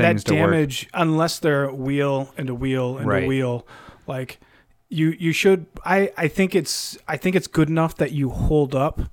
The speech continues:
Speaker 2: removal, instant speed removal,
Speaker 1: Mm-hmm.
Speaker 2: just in case
Speaker 1: Yeah.
Speaker 2: that there are tricks and, you know, craziness happening. But at the same time, like, you still wanna get that card advantage, I think.
Speaker 1: Yep. Uh,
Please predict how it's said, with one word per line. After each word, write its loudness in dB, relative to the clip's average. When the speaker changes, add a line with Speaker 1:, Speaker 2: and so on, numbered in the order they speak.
Speaker 2:
removal, 0
instant -4
speed -4
removal, 0
Speaker 1:
Mm-hmm. 0
Speaker 2:
just -2
in -8
case -6
Speaker 1:
Yeah. 2
Speaker 2:
that 2
there 4
are 2
tricks -6
and, -4
you -8
know, -4
craziness -2
happening. -6
But -4
at -6
the -2
same 0
time, -2
like, -12
you -2
still 2
wanna 0
get 0
that -4
card -2
advantage, -10
I -10
think. -18
Speaker 1:
Yep. 2
Uh, 2